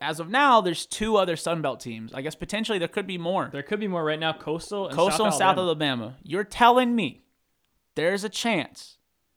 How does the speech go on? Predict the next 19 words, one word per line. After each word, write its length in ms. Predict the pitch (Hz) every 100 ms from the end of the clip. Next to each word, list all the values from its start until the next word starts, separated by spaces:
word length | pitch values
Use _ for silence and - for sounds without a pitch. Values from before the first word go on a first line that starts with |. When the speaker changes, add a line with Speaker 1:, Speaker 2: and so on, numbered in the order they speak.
| _ -
Speaker 1:
that 180 | 135 139
we 120 | 180
could 180 | 202 -
play 480 | 180 151 127 139 - _ -
Ostrich 440 | 143 185 - 202 -
Farmer, 580 | - 185 180 170 175 _ _ -
Coastal, 580 | 147 143 - 165 156 _ _ _ _ _ _ _
or 440 | 202 226 175 160 - _ _ _ _ _ _ _ _
Mister 340 | 160 180 180 175
Crocker 420 | - 170 165 165
from 380 | - 151 147 143
Fairly 300 | - 160 151
Odd 160 | 143
Parents, 320 | - 147 139 -
Speaker 2:
Yes, 60 |
Speaker 1:
Richie 100 | 147
Speaker 2:
Richie 260 | 170 156 170
Riley. 280 | 147 131 127
Speaker 1:
Riley. 220 | 117